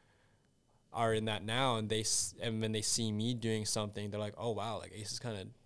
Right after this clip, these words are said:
doing something like that." And, like, I don't think I'm where I wanna be, but even where I am now is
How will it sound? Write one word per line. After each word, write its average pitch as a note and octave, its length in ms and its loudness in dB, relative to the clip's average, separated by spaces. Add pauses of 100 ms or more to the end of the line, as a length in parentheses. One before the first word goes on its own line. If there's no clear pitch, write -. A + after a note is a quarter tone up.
doing D#3+ 180 4
something G2+ 280 -2
like F#2 180 -10
that." - 300 -10
And, A#2 140 -2
like, G#2+ 140 0
I A2+ 140 0
don't A2+ 220 -4
think G#2+ 240 -4
I'm G2+ 260 -6 (300)
where A2+ 100 2
I G#2 80 2
wanna C3 320 4
be, G#2 280 -4
but G#2 260 -2 (580)
even A#2 380 4
where A2+ 100 6
I G#2+ 120 4
am G#2+ 200 2
now G#2+ 360 0
is G2+ 180 -4